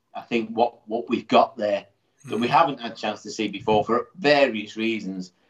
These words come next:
Speaker 1: Um, and getting players back into that, it, it's, it's really exciting. If we can, if we can go to Leeds on Friday, I know we'll, we'll, you know, discuss that later, but if we can go to Leeds on Friday and get anything from that,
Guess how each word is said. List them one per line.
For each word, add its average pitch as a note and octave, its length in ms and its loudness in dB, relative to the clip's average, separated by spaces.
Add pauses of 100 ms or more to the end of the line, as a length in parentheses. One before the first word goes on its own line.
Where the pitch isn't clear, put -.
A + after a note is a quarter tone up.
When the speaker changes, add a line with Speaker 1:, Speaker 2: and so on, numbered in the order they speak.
(260)
Speaker 1:
Um, G#2 480 2 (380)
and A2 120 2
getting C3+ 240 2
players A#2 300 4
back A2 260 2
into A2+ 300 -2
that, G2+ 240 2 (100)
it, F2+ 200 -14
it's, - 380 -12
it's G#2 220 -8
really B2+ 340 8
exciting. G2+ 640 0
If F#2+ 160 -10
we A2 120 -4
can, A2 260 -4 (880)
if C#3 220 0
we C#3 100 4
can D3 100 0
go D3+ 160 10
to D3+ 140 -2
Leeds C#3 280 2
on A#2+ 120 -2
Friday, A#2+ 420 4
I G#2+ 40 -8
know A#2 120 -6
we'll, G#2+ 280 -10
we'll, A2 280 -12
you A#2+ 100 -14
know, G#2 120 -6
discuss F#2+ 400 -8
that C#3 180 4
later, G#2 240 0
but G2 80 -16
if G2 100 -16
we A#2+ 60 -18
can D3 80 2
go - 60 0
to A#2+ 140 -12
Leeds A2+ 280 2
on G#2+ 140 -2
Friday G2+ 260 4
and G2 80 -14
get B2 160 -8
anything A2 400 -4
from G2 200 -10
that, A2+ 280 2